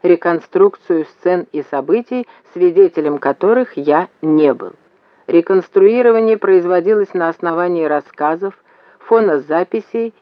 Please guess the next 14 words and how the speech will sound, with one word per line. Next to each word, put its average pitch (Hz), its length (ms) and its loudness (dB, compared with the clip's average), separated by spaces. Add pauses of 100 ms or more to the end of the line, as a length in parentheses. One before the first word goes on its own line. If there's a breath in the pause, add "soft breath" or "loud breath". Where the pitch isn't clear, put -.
(120)
и 214 100 0
позднейших 196 760 -2
воспоминаний 160 800 -4
людей, 165 520 0 (180 loud breath)
в 196 140 -2
этих 285 260 -2
сценах 175 460 -4
и 160 60 -4
событиях 226 760 -4
участвовавших, - 1300 -6 (160)
как 262 360 -2
то 123 280 -6 (260 soft breath)
Ася, 175 560 -4 (320 soft breath)
жена 214 480 -2